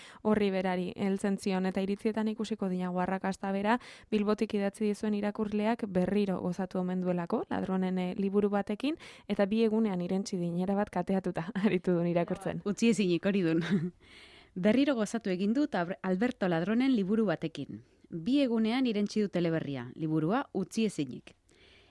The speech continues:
Speaker 2: Euskal literaturan thriller generoa idazleen gutxiengo baten generoa da, eta idazle horien artean Alberto Ladron nagusitzen da, maisu bat bezala. Bere liburu guztiak ia perfektuak dira genero horren ikuspuntutik, eta azken hau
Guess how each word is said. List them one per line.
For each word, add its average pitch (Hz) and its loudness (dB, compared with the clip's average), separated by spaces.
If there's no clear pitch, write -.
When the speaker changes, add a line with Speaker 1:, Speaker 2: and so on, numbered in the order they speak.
Speaker 2:
Euskal 240 0
literaturan 202 0
thriller 214 0
generoa 180 -2
idazleen 233 -2
gutxiengo 196 0
baten 165 -2
generoa 156 -2
da, 147 -6
eta 160 -2
idazle 180 0
horien 214 0
artean 240 -2
Alberto 190 -4
Ladron 175 -2
nagusitzen 160 -4
da, - -10
maisu 175 0
bat - -4
bezala. 156 -4
Bere 220 2
liburu 262 2
guztiak 254 -2
ia 233 -2
perfektuak 180 -4
dira 185 -4
genero 208 -2
horren 202 0
ikuspuntutik, 170 -6
eta 156 -4
azken 208 -2
hau 311 -2